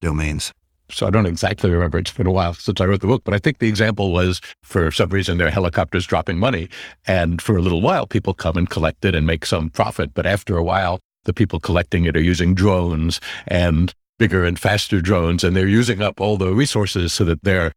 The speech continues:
Speaker 2: competing to get this money that's falling from the sky. And eventually, lots of money is being spent on collecting it, and they're not making big profits anymore. And, and that's sort of socially wasteful that we've invested in billion dollars of drones to pick up falling money. And a little bit, that's what the,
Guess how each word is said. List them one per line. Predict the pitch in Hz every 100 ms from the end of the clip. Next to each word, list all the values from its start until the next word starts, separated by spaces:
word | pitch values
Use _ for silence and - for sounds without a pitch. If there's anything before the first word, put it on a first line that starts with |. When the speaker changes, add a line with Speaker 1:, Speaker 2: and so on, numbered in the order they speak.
| _
Speaker 2:
competing | 98 - 120 92 85
to | 90 82 -
get | 90
this | 90 -
money | 92 110
that's | 78 -
falling | 87 76
from | 76 73
the | 76
sky. | - 71 78
And |
eventually, | 82 80 78 87 82 73 - _ -
lots | 87 95 -
of | 92
money | 104 131 85
is | 78
being | - 80
spent | - 92 80
on | 76
collecting | 73 85 95 - 76
it, | 65 - _ _
and | - 76 78
they're | 76 80
not | 78 69 -
making | 80 85 76
big | 73 78
profits | 139 143 76 -
anymore. | 69 67 64 69
And, | 67 67 60
and | 73
that's | 73 73
sort | - 78
of | 76
socially | - 82 90 80
wasteful | 101 113 - 69
that | 67 76
we've | 73 65 - _ -
invested | 69 73 - 82
in | 71 71
billion | 76 76 73
dollars | 69 69 76 76
of | 76
drones | 78 80 76 71 -
to | 85 73 73
pick | - -
up | 71
falling | - 80 76
money. | 85 95 73
And | 73 - _ -
a | 101
little | 92 120 139
bit, | 87 87
that's | 90 85 -
what | 82
the, | 76 73